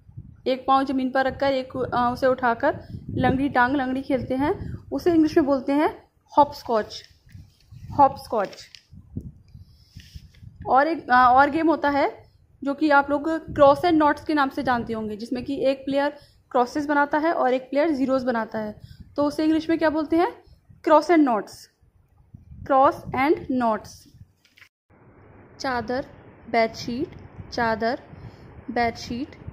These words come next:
कंबल, ब्लैंकेट, कंबल, ब्लैंकेट। रजाई, क्विल्ट, क्यू यू आई एल टी, क्विल्ट। गद्दा, जो बेड पर बिछाते हैं, मैट्रेस, गद्दा, मैट्रेस।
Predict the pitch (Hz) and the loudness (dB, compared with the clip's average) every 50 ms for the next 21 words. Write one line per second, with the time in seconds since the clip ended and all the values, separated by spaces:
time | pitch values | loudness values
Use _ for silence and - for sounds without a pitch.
0 | - - - - - - - - - 269 262 262 254 247 254 262 339 381 - - | -18 -18 -20 -20 -20 -20 -12 -6 -2 -2 0 0 0 -2 -2 -2 -4 -6 -10 -14
1 | - - - - - - - - - 208 233 240 233 233 233 226 - 240 240 262 | -20 -20 -20 -20 -20 -20 -18 -14 -10 -6 -4 -4 -2 -4 -6 -8 -8 -8 -6 -6
2 | 359 349 - - - - - - - - - - - - 247 240 233 220 233 233 | -6 -8 -12 -18 -20 -20 -20 -18 -18 -18 -16 -12 -8 -6 -4 -4 -4 -2 -4 -4
3 | 277 359 - - - - - - - - - - 208 233 233 233 233 226 - - | -4 -6 -10 -12 -18 -20 -20 -20 -20 -20 -16 -10 -4 -2 -2 -2 -2 -4 -8 -8
4 | 240 247 311 - - - - - - - - - - - - - - 220 240 240 | -6 -6 -6 -8 -10 -14 -20 -20 -20 -20 -20 -20 -20 -20 -18 -14 -8 -6 -4 -4
5 | 220 240 247 240 240 262 339 370 - - - - - - - - 302 294 277 294 | -2 -2 -2 -2 -2 -2 -4 -6 -8 -12 -20 -20 -20 -20 -10 -6 -4 -4 -4 -4
6 | 349 - - - - - - - - - - - 277 277 277 269 277 285 285 302 | -6 -8 -10 -16 -20 -20 -20 -20 -18 -16 -10 -6 -4 -2 -2 -2 -2 -2 -2 -4
7 | 320 - - - - - 233 226 233 254 302 349 - 247 247 247 240 233 - 262 | -6 -10 -12 -16 -10 -6 -6 -4 -4 -4 -6 -6 -6 -6 -6 -6 -6 -10 -10 -10
8 | 269 311 - - 247 233 214 226 285 - - - - - - - - - - - | -10 -10 -10 -6 -2 -2 -2 -2 -4 -8 -14 -20 -20 -20 -20 -20 -20 -20 -20 -20
9 | - - - 247 247 240 247 262 262 302 - - - - - - 254 - 277 226 | -18 -8 -6 -4 -4 -4 -4 -4 -4 -6 -6 -10 -16 -18 -16 -12 -8 -6 -4 -2
10 | 247 247 247 247 269 269 262 269 - - 262 254 - - 269 269 294 381 403 - | 0 -2 -2 -2 -4 -6 -6 -6 -6 -6 -6 -6 -6 -6 -6 -6 -6 -8 -8 -12
11 | - - - - - - - - 240 233 233 - - 233 247 320 - - - - | -14 -16 -16 -16 -16 -14 -10 -8 -6 -6 -8 -8 -6 -6 -6 -6 -6 -10 -16 -20
12 | - - - - - - - - - - - 247 247 240 220 233 247 247 269 381 | -20 -20 -20 -20 -20 -20 -20 -18 -16 -10 -4 -2 -2 -2 -2 -2 -2 -2 -2 -4
13 | - - - - - - - - - - - 240 240 240 240 240 - 240 254 302 | -8 -12 -20 -20 -20 -20 -20 -20 -16 -10 -6 -4 -2 -2 -4 -4 -6 -6 -6 -6
14 | - - - | -6 -10 -14